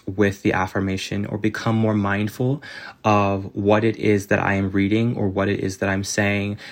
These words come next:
And for some of you, in this case, it might be what it is that you are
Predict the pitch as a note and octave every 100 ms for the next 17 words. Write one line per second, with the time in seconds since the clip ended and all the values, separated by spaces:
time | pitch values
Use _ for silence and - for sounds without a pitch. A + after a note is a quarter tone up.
0 | - G#2+ G#2 G#2+ G#2 G#2 G2+ G2+ G2 G2+
1 | - - - G#2+ G#2 A2 - A2+ G2+ G#2
2 | G2 G2+ G2 G2+ F#2+ G2+ G#2 G#2 G2 G2+
3 | - G#2 G2 F#2+ G2